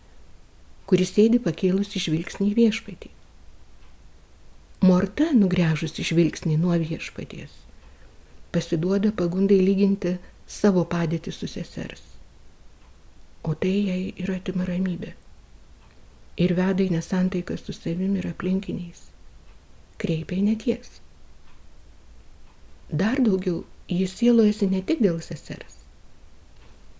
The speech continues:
bet ir dėl Viešpaties, prikišdama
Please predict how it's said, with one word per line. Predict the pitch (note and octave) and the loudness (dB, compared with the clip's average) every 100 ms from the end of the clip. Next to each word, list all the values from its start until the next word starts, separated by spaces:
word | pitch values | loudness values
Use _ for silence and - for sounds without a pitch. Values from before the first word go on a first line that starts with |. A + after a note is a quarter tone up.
| - - E3+ | -20 -4 0
bet | E3+ - | 0 0
ir | E3 D3+ | 2 4
dėl | D3+ | 2
Viešpaties, | D#3+ B3+ C#4 - F#3 D#3+ E3 - - - - - - - - - - - - - - - - - - - - | 4 2 2 -2 -4 -6 -8 -14 -20 -20 -20 -20 -20 -20 -20 -20 -20 -20 -20 -20 -20 -20 -20 -20 -20 -2 2
prikišdama | B3 F#3+ F3+ E3 F#3 | 2 2 0 2 2